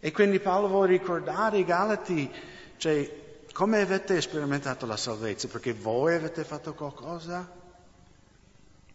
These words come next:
È stato perché avete creduto nel messaggio del Vangelo,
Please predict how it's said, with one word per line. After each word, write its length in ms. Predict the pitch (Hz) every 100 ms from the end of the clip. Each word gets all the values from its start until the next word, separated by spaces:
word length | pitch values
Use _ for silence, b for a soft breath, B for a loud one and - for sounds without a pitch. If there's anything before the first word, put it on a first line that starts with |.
| -
È 160 | 117
stato 360 | 123 - 131 127
perché 280 | - 113 123
avete 360 | 113 113 117
creduto 1080 | - 123 107 127 139 - 131 135 135 - - -
nel 100 | 107
messaggio 500 | 107 - 107 110 110
del 160 | 110
Vangelo, 680 | 101 95 92 87 82 78